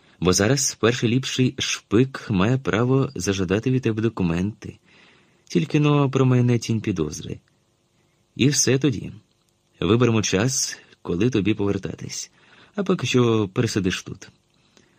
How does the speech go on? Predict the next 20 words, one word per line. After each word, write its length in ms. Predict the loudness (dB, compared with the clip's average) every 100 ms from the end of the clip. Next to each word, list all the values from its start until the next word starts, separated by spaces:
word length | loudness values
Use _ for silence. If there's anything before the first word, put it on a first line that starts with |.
| _
У 80 | 0
мене 340 | 2 4 2
теж 320 | 2 2 2
були 300 | 0 -2 0
обшуки, 480 | 0 -2 -2 -6 -6
Андрію. 460 | -6 -6 -8 -8 -12 _ _ _ _
Вже 180 | 0 0
двічі 480 | 2 2 2 2 0
за 140 | 0
ці 140 | 0 -2
роки. 340 | -4 -8 -16 -18 _ _ _ _ _ _
Хоч 300 | 0 0 2
нібито 540 | 2 0 2 2 0 -4 _
власті 560 | -6 -2 0 0 -2 -2
переконані, 580 | 0 0 0 0 0 -2
що 180 | -2 -2
я 60 |
дбаю 360 | -2 0 0 0
лишень 360 | -2 -2 -4
про, 520 | -2 0 2 2 0